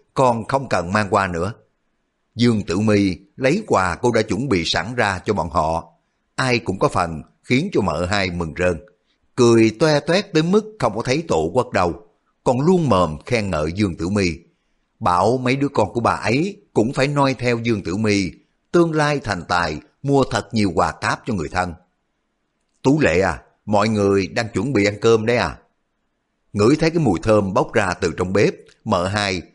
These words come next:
bắt đầu sắn ống tay áo lên nói: "Để chị vào giúp bà một tay."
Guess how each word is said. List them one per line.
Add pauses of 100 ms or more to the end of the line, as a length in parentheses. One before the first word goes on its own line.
bắt
đầu
sắn
ống
tay
áo
lên
nói: (680)
"Để
chị
vào
giúp
bà
một
tay."